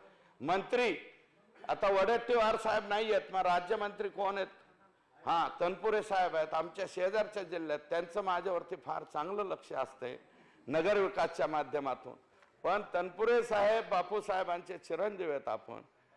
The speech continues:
आमच्या तालुक्याला एक रुपया सुद्धा मिळाला नाही हो. कशाचं survey, कशाचं काय सांगताय तुम्ही?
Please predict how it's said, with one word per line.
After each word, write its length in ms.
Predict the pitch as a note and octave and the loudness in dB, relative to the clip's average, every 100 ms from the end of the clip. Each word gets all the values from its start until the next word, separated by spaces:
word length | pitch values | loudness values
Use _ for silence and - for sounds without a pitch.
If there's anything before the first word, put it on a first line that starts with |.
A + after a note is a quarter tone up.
| - _ - | -20 _ -14
आमच्या 500 | - D3 D3 F3+ F#3+ - | -10 -10 -4 -2 -2 -2
तालुक्याला 680 | C#3+ D3 D3 C3+ C#3+ F3 F3+ - | -4 -4 -6 -6 -4 -4 -6 -8
एक 320 | C3+ F#3 G3+ | -2 -2 -2
रुपया 440 | E3+ C#3 - D#3 - | -4 -8 -8 -8 -8
सुद्धा 380 | - A#2+ D3 D#3+ | -10 -10 -6 -6
मिळाला 440 | D3 C3 C3 B2 | -4 -4 -4 -4
नाही 220 | B2+ G#2+ | -6 -8
हो. 120 | A2 C3+ - _ - - - _ _ | -8 -8 -14 _ -20 -20 -20 _ _
कशाचं 480 | C3 - F3+ - F#3 | -8 -4 -8 -6 -8
survey, 500 | - D3+ C3 B2 A#2+ C3+ - | -6 -4 -4 -4 -6 -8 -12
कशाचं 500 | C#3+ - E3+ - E3+ | -12 -10 -12 -8 -8
काय 440 | D#3 D#3 - C3+ C#3 | -6 -8 -4 -4 -4
सांगताय 500 | C3 A#2+ A#2 A#2+ A2 | -6 -10 -6 -6 -6
तुम्ही? 340 | B2 G#2 G#2+ | -8 -10 -12